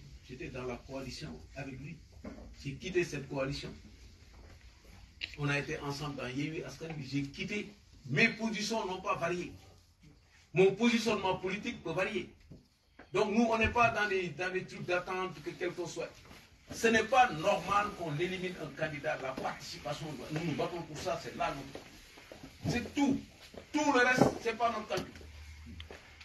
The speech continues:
On n'a pas à accepter que le président Macky Sall décide qui participe, qui ne participe pas. Il a déjà décidé de qui participe. Vous avez vu dans le dialogue. Ceux qui l'avaient dit, bon, il ne participe pas, il les a récupérés. C'est réglé, non ?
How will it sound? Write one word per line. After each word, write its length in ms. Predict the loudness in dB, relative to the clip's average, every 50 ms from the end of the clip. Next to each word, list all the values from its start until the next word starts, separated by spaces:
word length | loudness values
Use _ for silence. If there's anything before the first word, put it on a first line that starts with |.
| -20 -18 -4 2
On 140 | 4 6 6
n'a 120 | 6 4
pas 380 | 4 4 6 6 8 6 6 2 0
à 220 | -2 -2 0 0
accepter 560 | 0 0 0 -2 -2 -2 -2 -2 0 0 0 -2
que 120 | -4 -6
le 160 | -4 -4 -4 -4
président 460 | -4 -4 -4 -4 -4 -2 -2 -2 -2 -2
Macky 240 | -4 -4 -4 -4
Sall 260 | -4 -4 -4 -2 -2 0
décide 320 | 0 0 2 2 2 0 0 -6 -14 -14 -16 -16 -16 -6 0
qui 120 | 2 2
participe, 480 | 4 4 4 2 2 2 -2 -4 -2 -2
qui 100 | 0 0
ne 60 | 0
participe 420 | 0 0 -2 -4 -4 -4 -4 -4
pas. 140 | -4 -4 -6 -2
Il 100 | 2 4
a 80 | 4 6
déjà 240 | 6 6 8 8 6
décidé 320 | 6 4 -2 -2 -2 -2
de 80 | -2 -2
qui 200 | -4 -4 -4 -4
participe. 440 | -2 -2 -2 -2 -2 -8 -8 -6 -2
Vous 60 | 0
avez 160 | 0 0 2
vu 80 | 0 0
dans 160 | 2 2 2
le 80 | 2
dialogue. 240 | 2 0 0 -2 -4 -8 -10 -8 -8 -8 -8 -8 -10 -10 -12 -10 -10 -12 -12 -12 -14 -16 -18 -18 -14 -2
Ceux 160 | 4 6 6 6
qui 100 | 8 8
l'avaient 260 | 8 10 10 8 6
dit, 260 | 4 2 2 2 0
bon, 240 | 0 0 0 0 0 -2
il 60 | -6 -4
ne 100 | -4 -4
participe 420 | -4 -4 -6 -6 -8 -10 -6 0
pas, 180 | 4 4 4 4
il 60 | 2 0
les 120 | 2 4
a 80 | 4 4
récupérés. 500 | 4 2 0 -2 -4 -4 -4 -4 -6 -12 -20 -20 -20 -20 -20 -18 -18 -18 -18 -20 -20 -20 -20 -20 -20 -20 -20 -20 -20 -20 -20 -16 -12 -10 -10 -10 -12 -18 _ _ _ _ _ _ _ _ _ _ _ _
C'est 140 | -6 -2
réglé, 240 | 0 0 2 2 2
non ? 140 | 0 -2 -4